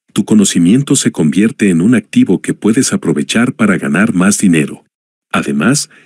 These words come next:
el retorno de tu inversión es medible ya que puedes calcular fácilmente cuánto gastas mensualmente en comisiones de vendedores.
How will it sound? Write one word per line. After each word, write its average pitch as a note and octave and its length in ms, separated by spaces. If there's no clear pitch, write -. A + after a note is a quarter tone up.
el G2+ 160
retorno C#3 500
de B2 120
tu - 100
inversión G2+ 500
es F#2+ 160
medible F#2+ 460
ya F#2+ 180
que - 140
puedes G#2 340
calcular - 500
fácilmente F#2 680
cuánto D#2 320
gastas F#2 420
mensualmente G2+ 720
en F2+ 120
comisiones G#2+ 640
de G#2 80
vendedores. F2 760